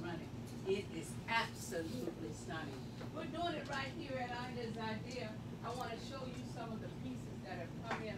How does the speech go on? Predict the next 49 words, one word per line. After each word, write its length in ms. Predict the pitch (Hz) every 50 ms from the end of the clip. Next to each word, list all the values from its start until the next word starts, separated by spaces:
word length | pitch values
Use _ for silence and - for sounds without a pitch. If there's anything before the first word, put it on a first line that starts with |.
| 190 185
also. 500 | 196 214 220 214 - 214 180 175 175 - - - - - - - - -
This 320 | - 170 190 196 - 240 - - - - - 175
is 120 | 170 170 -
one 220 | 190 190 196 190
of 160 | 185 175 -
the 60 | - - - - 220
pieces, 340 | 220 202 - - - 185 170 -
and 160 | - 165 165
we're 120 | 175 175 165
doing 300 | - - 190 202 190 180
our 180 | 170 160 151 147 147 151
linen 400 | 175 196 208 214 214 208 196 185
in 200 | 180 170 170 170
color. 320 | - 214 208 196 190 190 190 - - - - - -
You 100 | 254 285
know, 180 | 277 247 - 160
a 20 |
lot 300 | 160 165 185 196 196 196
of 140 | 190 - -
people 260 | 226 208 - - - 147 151
know 220 | 170 180 185 180 -
us 300 | - - - - - 120 - -
as 180 | 165 156 151
the 160 | - - 147 143
linen 420 | 147 165 180 190 175 170 160 151
store. 420 | - - - 165 165 160 160 165 165 - - - - - - -
This 260 | 151 151 160 - -
is 160 | 180 165 -
a 80 | 165 151 147 -
great 360 | 170 170 170 175 170 - - -
piece. 240 | 196 175 170 - - 160
This 240 | 156 156 - -
is 240 | 180 175 185 185 -
a 60 | 226 - - - -
tunic. 300 | 190 175 170 170 170 175 - - - - - - -
This 260 | 170 180 170 - -
would 200 | 196 190 180 170
be 100 | 190 190
difficult 600 | 180 - 180 175 - 202 202 - 208 190 185 -
to 60 | 196 190
wear 220 | 185 185 185 180
as 140 | 180 175 180
a 60 | 190 175 170 165
dress, 260 | 170 165 156 160 170 - -
but 120 | - - - 127 143
we 140 | 165 175 175 170 -
have 240 | - - - -
done 180 | - 151 156 151 -
it 80 | 120